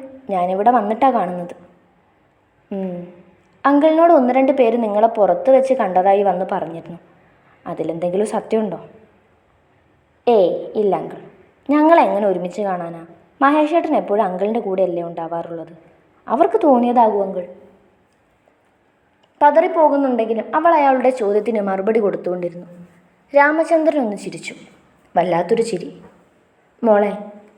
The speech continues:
മഹേഷിനെ ഞങ്ങൾക്കറിയാം, അവൻ നല്ല പയ്യനാ. എന്തുണ്ടെങ്കിലും മോൾ അങ്കിളിനോട് തുറന്നു പറയ്, ഞങ്ങൾ കൂടെ ഉണ്ടല്ലോ." അനുനയിപ്പിക്കാൻ ശ്രമിച്ചുകൊണ്ട് അദ്ദേഹം ഒന്ന് സാവധാനത്തിൽ ചോദിക്കുമ്പോൾ ചിപ്പിയുടെ ഉള്ളിലെ കനലിന്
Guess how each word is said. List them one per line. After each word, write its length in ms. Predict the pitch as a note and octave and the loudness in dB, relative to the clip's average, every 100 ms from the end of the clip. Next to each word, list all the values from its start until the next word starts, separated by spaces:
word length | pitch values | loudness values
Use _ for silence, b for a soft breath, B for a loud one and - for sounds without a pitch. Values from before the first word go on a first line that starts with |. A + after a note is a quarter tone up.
| _ _ | _ _
മഹേഷിനെ 500 | C#4+ D4+ D#4+ E4 F4 | 2 2 2 -2 0
ഞങ്ങൾക്കറിയാം, 600 | D4 F#3+ F3+ F#3+ F3 E3+ - - - | 0 0 -4 -6 -10 -14 -18 -20 -4
അവൻ 200 | G3 F#3+ | 2 2
നല്ല 200 | G#3 G3 | 2 2
പയ്യനാ. 420 | A3 G3 G3+ G3+ D#3+ - _ _ _ _ _ - | 0 0 -2 -4 -8 -18 _ _ _ _ _ 2
എന്തുണ്ടെങ്കിലും 560 | D#4+ F4 D4+ C#4 C4+ | 4 4 2 4 4
മോൾ 160 | A#3 A3 | 4 2
അങ്കിളിനോട് 480 | F#3+ G3 G#3+ G#3+ A#3 | 2 -2 0 0 0
തുറന്നു 280 | F#3+ F3+ F#3+ | 0 -2 -6
പറയ്, 180 | F3+ F3 - - | -8 -12 -20 -12
ഞങ്ങൾ 240 | G3 F#3 E3+ | -10 -8 -6
കൂടെ 280 | F#3 G3+ G#3+ | 0 2 4
ഉണ്ടല്ലോ." 340 | A3 A3+ G#3+ - - - - _ _ _ b b b b - | 2 0 -2 -6 -16 -20 -20 _ _ _ b b b b -2
അനുനയിപ്പിക്കാൻ 680 | D#4 E4+ F4 F4 F4 F4+ F4+ | 0 0 0 -2 -2 0 0
ശ്രമിച്ചുകൊണ്ട് 580 | D#4 B3 A#3+ C4 B3 | -2 -2 -2 -2 2
അദ്ദേഹം 380 | A3+ G#3 A3+ B3+ | 2 2 0 0
ഒന്ന് 120 | A#3+ | -2
സാവധാനത്തിൽ 720 | A3+ A3 G3 G#3 A3 A3+ A3 A#3 | -2 -2 -2 -2 -2 -4 -6 -6
ചോദിക്കുമ്പോൾ 600 | A3+ F#3 G3 G3+ F3 E3+ - - - _ _ | -6 -6 -6 -10 -10 -14 -16 -20 -20 _ _
ചിപ്പിയുടെ 500 | - C#4 D#4 D#4+ D#4 | -4 -2 2 4 4
ഉള്ളിലെ 420 | B3 A#3 A3+ A3 A3+ | 2 0 0 0 0
കനലിന് 400 | F#3+ F#3+ G#3 | 0 -2 -4